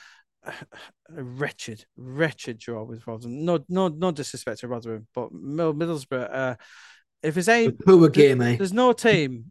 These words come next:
Speaker 1: Yeah, I don't, Craig, I don't think there's a team who I'm saying misfiring, playing under themselves than Middlesbrough in the E F L.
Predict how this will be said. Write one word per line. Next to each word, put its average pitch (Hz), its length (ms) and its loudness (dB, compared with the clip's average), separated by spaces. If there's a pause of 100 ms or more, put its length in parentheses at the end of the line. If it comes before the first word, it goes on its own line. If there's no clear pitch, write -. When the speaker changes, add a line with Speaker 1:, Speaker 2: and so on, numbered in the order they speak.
(140)
Speaker 1:
Yeah, 147 180 0
I - 20 2
don't, - 240 -6
Craig, 151 200 0
I 160 100 -2
don't 226 220 0
think 220 120 -2
there's 202 100 -2
a 196 60 -4
team 135 520 -2
who 160 120 -2
I'm 156 100 0
saying 156 240 -2
misfiring, 156 720 -2 (520)
playing 170 340 0
under 190 240 0
themselves 139 640 -6 (560)
than 143 280 -6
Middlesbrough 147 340 -4
in 135 80 -4
the 135 140 -8
E 127 60 -2
F 123 180 -6
L. 110 200 -10